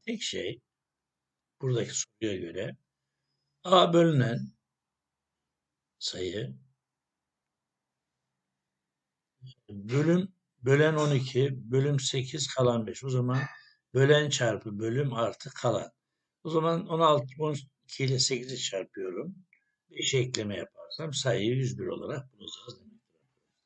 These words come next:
Yani burada bölme düzenini bir bilirsek sorun yaşamayız arkadaşlar.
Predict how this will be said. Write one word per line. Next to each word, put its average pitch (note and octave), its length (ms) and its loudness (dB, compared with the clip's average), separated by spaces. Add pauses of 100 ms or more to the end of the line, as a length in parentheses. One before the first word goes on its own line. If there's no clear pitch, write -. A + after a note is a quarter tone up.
(720)
Yani D3+ 300 0
burada F#3+ 520 0 (600)
bölme G#3 300 6
düzenini A2+ 800 -2
bir D#3+ 220 0
bilirsek D3 520 -2
sorun C3+ 260 -2
yaşamayız - 580 -8
arkadaşlar. - 540 -20